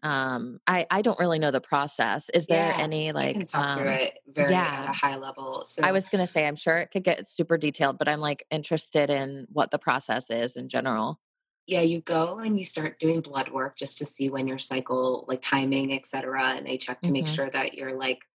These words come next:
Speaker 2: healthy, and luckily, because I had had kids, um, they knew that I didn't have a, any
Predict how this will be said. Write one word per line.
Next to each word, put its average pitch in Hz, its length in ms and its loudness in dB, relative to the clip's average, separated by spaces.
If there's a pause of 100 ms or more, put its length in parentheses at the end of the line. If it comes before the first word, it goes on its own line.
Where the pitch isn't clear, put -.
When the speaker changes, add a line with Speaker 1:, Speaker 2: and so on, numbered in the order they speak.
(360)
Speaker 2:
healthy, 175 880 4 (260)
and 156 100 6
luckily, 151 340 2
because 147 440 -2
I 147 100 0
had 131 220 -4
had 127 200 -6 (140)
kids, 123 520 -2
um, 131 380 -4
they 131 120 2
knew 131 360 2
that 123 260 0
I 127 460 0 (200)
didn't 143 200 4
have 135 180 2
a, - 340 -4
any 131 300 -4